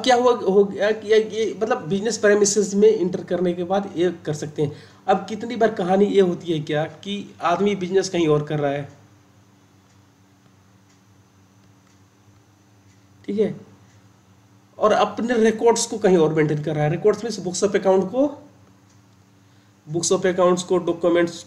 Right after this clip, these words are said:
को, अ, books of accounts को, documents को, details को कहीं और maintain कर रहा है। तो उस case में क्या होगा कि उस केस में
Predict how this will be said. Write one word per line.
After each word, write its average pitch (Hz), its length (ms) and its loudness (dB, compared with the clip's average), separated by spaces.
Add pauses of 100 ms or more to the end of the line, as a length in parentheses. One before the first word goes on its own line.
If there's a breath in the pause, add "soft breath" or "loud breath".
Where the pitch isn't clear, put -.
को, 175 220 0
अ, 143 680 0
books 160 240 -6
of 180 120 -4
accounts 175 320 0
को, 208 400 2 (480 soft breath)
documents 175 580 0
को, 202 260 4
details 185 480 0
को 226 160 2
कहीं 190 260 0
और 214 400 0 (1040)
maintain 170 340 0
कर 156 140 -2
रहा 143 140 0
है। 127 140 -8 (200)
तो - 60 -14
उस 269 160 2
case 214 200 2
में 196 160 4
क्या 190 120 4
होगा 165 460 0 (1600 soft breath)
कि 233 340 -2 (320)
उस 214 180 0
केस 170 280 2
में 170 320 -4